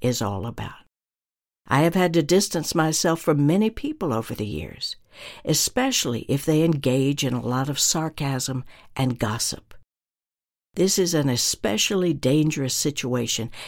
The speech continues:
as we are entering a new political season. Be careful what you say, even about people whose beliefs you disagree with.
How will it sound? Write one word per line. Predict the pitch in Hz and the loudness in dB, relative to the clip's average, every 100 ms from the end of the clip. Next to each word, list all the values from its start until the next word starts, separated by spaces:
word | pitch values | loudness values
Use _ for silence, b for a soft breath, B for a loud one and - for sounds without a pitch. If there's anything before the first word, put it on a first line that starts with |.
| B | B
as | - 123 131 | -2 -2 0
we | 139 151 | 2 2
are | 165 - | 0 -2
entering | 120 139 143 135 | -2 -2 -2 0
a | 139 | 4
new | 143 156 165 | 4 8 6
political | 165 - 180 202 196 - 127 | 4 -2 -2 0 -2 -4 -6
season. | - - 131 127 - - - _ _ _ _ _ _ _ _ _ _ - | -4 -2 -2 -4 -8 -12 -20 _ _ _ _ _ _ _ _ _ _ -4
Be | 202 233 | -2 0
careful | - - 226 208 - 123 120 | -2 -4 0 -2 -2 -6 -6
what | - 117 - - | -4 -4 -2 -6
you | 113 | -4
say, | - - 131 - - B B B - | -4 -4 -10 -18 -20 B B B 2
even | 240 262 277 | 4 6 6
about | 247 180 170 - | 6 4 2 0
people | 185 165 160 | 2 2 2
whose | 139 156 147 | 2 2 0
beliefs | 135 139 135 160 165 - - - | 0 0 4 4 4 -2 -6 -4
you | 131 135 | 0 0
disagree | 135 123 - 120 113 104 107 | 0 -2 -2 -2 -4 -4 -4
with. | 76 85 - | -6 -12 -16